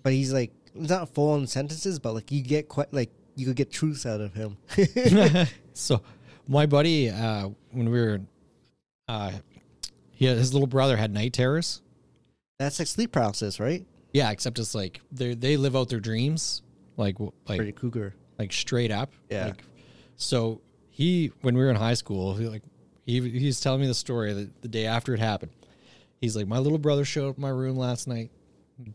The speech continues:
Speaker 2: like, dead, dead ass asleep,
Speaker 1: Yeah.
Speaker 2: like, sleepwalking, and just started screaming that we're all gonna die. He's like, "We're all gonna die, we're all gonna die, we're all gonna die." And he's, like, crying, like, profusely while he's doing this.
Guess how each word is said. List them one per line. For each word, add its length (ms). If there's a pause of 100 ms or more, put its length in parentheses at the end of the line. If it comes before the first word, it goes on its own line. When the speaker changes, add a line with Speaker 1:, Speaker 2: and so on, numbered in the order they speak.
(300)
Speaker 2:
like, 140 (520)
dead, 340 (200)
dead 160
ass 240
asleep, 460 (340)
Speaker 1:
Yeah. 300
Speaker 2:
like, 180
sleepwalking, 640 (380)
and 140
just 120
started 280
screaming 540
that 100
we're 140
all 200
gonna 220
die. 600
He's 160
like, 80
"We're 140
all 140
gonna 160
die, 340
we're 120
all 140
gonna 140
die, 320
we're 140
all 140
gonna 160
die." 320
And 140
he's, 180
like, 160
crying, 460
like, 160
profusely 640
while 140
he's 120
doing 320
this. 300